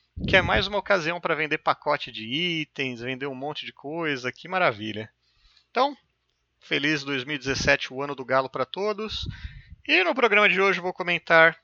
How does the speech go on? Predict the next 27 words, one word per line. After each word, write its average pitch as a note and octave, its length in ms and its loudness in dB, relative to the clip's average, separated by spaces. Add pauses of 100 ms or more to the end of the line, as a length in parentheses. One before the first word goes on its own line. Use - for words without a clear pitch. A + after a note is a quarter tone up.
(300)
sobre C#3+ 480 -2
Ragnarok C#3 560 2
Mobile, F#3 480 6
mais B2+ 220 -6
um B2+ 60 -12
pouquinho - 380 -12
falando B2+ 280 -6
a B2 60 -10
parte B2+ 280 -4
de B2 120 -10
builds, F3 600 -10 (460)
Brave F#3+ 240 2
Frontier, D#3+ 680 -4 (300)
que C3 140 -10
tem C3+ 200 -8
duas C#3+ 220 -10
personagens B2+ 720 -8
aí C3 100 -2
muito C3 440 -12
poderosas C3 560 -6
que - 100 -16
estão C3+ 240 -14
de A#2+ 80 -14
volta B2 380 -8
no A#2 80 -16
Summon A#2+ 280 -12
Gate, C#3+ 380 -6